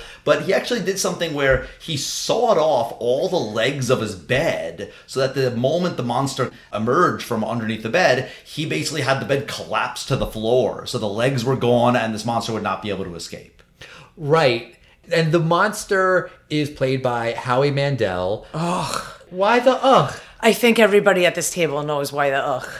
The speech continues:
Speaker 2: Because he also voiced Gizmo
Speaker 3: Yeah.
Speaker 2: in Gremlins and
Speaker 3: Correct.
Speaker 2: Gremlins Two, colon, the new batch. And
Speaker 1: Why is that an ugh?
Speaker 3: Well, I have been a very, uh, avid listener, and I know you guys did Gremlins years ago.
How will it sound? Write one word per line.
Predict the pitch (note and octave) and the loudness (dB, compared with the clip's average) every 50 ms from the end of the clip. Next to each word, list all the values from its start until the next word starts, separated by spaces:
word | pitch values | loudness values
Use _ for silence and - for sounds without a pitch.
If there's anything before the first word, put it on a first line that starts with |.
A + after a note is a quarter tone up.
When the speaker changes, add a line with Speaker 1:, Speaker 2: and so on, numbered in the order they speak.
| - - - - - - | -16 -16 -20 -20 -8 -2
Speaker 2:
Because | - D3 C#3 C#3+ - D3+ C#3+ C3+ A#2+ | 0 2 2 4 6 6 6 6 6
he | A#2+ C3 C3 D3 - - | 4 0 0 0 0 2
also | C3 B2 A#2+ B2+ B2 - C3+ B2+ B2+ | 4 4 4 4 4 4 4 2 2
voiced | A#2+ A2+ A#2 A#2+ A#2+ A#2+ A2+ A2+ A2+ - - - B2+ | 2 0 0 4 4 6 6 4 2 -2 -6 -10 -2
Gizmo | G#2+ B2 A#2+ A#2 A#2 A#2+ C3+ C3 C3 D3+ F#3+ A3 A3 - | 2 2 2 2 2 2 2 4 4 2 2 0 -4 0
Speaker 3:
Yeah. | F#3+ G#3+ G3+ - - - - _ _ _ _ _ - | 2 2 2 2 0 -6 -16 _ _ _ _ _ 0
Speaker 2:
in | C3 B2+ B2+ A#2 | 0 0 2 2
Gremlins | A#2+ A#2+ G#2+ G#2+ A2+ A#2 C3 C#3+ - | 2 4 4 4 2 0 0 0 0
and | - A2+ | 0 2
Speaker 3:
Correct. | F#3 E3 A#2+ A#2 | 4 4 4 4
Speaker 2:
Gremlins | A#2+ B2 A#2+ - | 2 0 -2 0
Two, | - C3 B2 A#2+ C3+ C3+ - | 2 2 2 2 2 -2 -2
colon, | - - A#2+ A#2 A2+ A#2 A2+ | 2 2 4 6 4 4 2
the | A2+ A2+ | 0 -2
new | A2+ A2 | -2 -2
batch. | A2+ A#2+ A#2+ D3+ F3 - - - - - - - - - - - - - | 2 2 4 4 2 0 -4 -14 -18 -14 -12 -12 -12 -12 -14 -16 -6 0
And | C#3 D3 | 4 4
Speaker 1:
Why | - C3+ | 6 6
is | C#3+ C#3+ | 6 6
that | - C#3+ C#3 | 4 4 4
an | C3+ C3 B2+ | 4 2 0
ugh? | C#3+ C#3+ - - - - - - - - | -2 -4 -4 -8 -14 -20 -20 -20 -14 -2
Speaker 3:
Well, | G3 G3+ G3 F#3 F3+ F#3 F#3 - - _ _ - | 2 4 4 4 4 2 -2 -6 -16 _ _ 4
I | G3 F#3 | 4 4
have | F3+ E3 F3+ F3+ F#3 - - - - _ - | 6 6 6 6 6 4 -2 -16 -20 _ -6
been | - G3 F3+ D#3+ F3 D#3+ - _ _ _ - - - - - | -4 -2 -2 -2 -4 -8 -14 _ _ _ -20 -20 -18 -14 -8
a | |
very, | F3 D3 G#3+ G#3 G3 G3 G3 F#3+ | 0 6 6 8 8 8 6 8
uh, | F#3 | 8
avid | F3 E3+ D#3+ E3+ F#3 F3+ F3+ G#3+ - | 6 6 6 6 6 6 6 4 2
listener, | - G3+ F#3 F#3 - D#3+ E3 | 2 0 0 0 -2 0 2
and | E3 E3+ F#3 G3 F#3+ F#3 F3+ | 2 2 2 2 0 0 0
I | F3+ | 0
know | F3 F3 | 0 0
you | F3 F3 F3+ | 0 0 0
guys | F3 F#3 F3 F3 E3+ | 2 2 2 2 0
did | - F#3+ F3 | -2 -6 -4
Gremlins | D#3 F#3 F3+ F3 F3 F3+ F#3 G3 F3+ F3+ | 0 0 0 0 0 -4 -6 -6 -6 -2
years | F3 E3 D#3 D#3 | -2 -2 -2 -2
ago. | E3 D3+ D#3 D#3+ F3 A3 A3+ | -2 0 2 2 2 0 -2